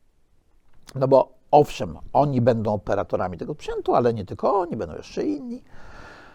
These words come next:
E, sami pewnie z tego nie skorzystają. Znaczy, skorzystają pracując,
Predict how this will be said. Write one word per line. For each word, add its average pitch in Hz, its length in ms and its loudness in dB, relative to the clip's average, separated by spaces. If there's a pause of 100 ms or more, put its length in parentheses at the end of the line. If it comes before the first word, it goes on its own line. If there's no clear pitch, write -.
(200)
E, - 420 2 (420)
sami 185 560 4
pewnie 147 480 4 (1120)
z - 120 -20
tego 117 240 2
nie 123 180 -4
skorzystają. 190 560 2
Znaczy, 120 320 -8
skorzystają 311 600 2
pracując, 320 880 6